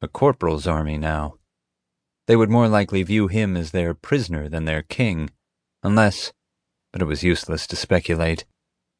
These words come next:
It had come to something when it was hard to take any interest in one's future. He was more interested in this girl's accent.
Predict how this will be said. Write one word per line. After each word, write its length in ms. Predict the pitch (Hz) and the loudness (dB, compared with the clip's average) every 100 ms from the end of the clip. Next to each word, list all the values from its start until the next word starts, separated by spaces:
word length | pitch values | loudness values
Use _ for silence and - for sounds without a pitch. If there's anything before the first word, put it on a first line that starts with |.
| _ - | _ -2
It 80 | 107 | 0
had 180 | 107 | 0
come 360 | - 135 110 92 | 2 2 4 0
to 80 | 92 | -2
something 480 | - 104 - 90 85 | 0 -2 0 -4 -2
when 100 | 85 | -4
it 80 | |
was 140 | 85 82 | -6 -2
hard 280 | 110 104 87 | 2 2 0
to 80 | 85 | -4
take 340 | - 98 90 | -4 -4 -4
any 140 | 85 | -4
interest 460 | 85 110 98 87 - | -4 -4 -4 -8 -8
in 140 | 82 | -6
one's 240 | 87 87 - | -2 -2 -4
future. 520 | - 104 - 85 78 _ _ _ _ _ _ _ _ | -4 -4 -2 -4 -6 _ _ _ _ _ _ _ _
He 140 | - 156 | -2 0
was 160 | 117 | 2
more 200 | 98 98 | 2 2
interested 520 | 95 104 104 - 113 98 | 2 0 0 -2 -2 0
in 100 | 98 | -2
this 160 | 92 | -2
girl's 360 | - 104 98 - | 0 2 2 0
accent. 600 | 123 127 - 92 80 78 | -2 -2 -4 -8 -10 -12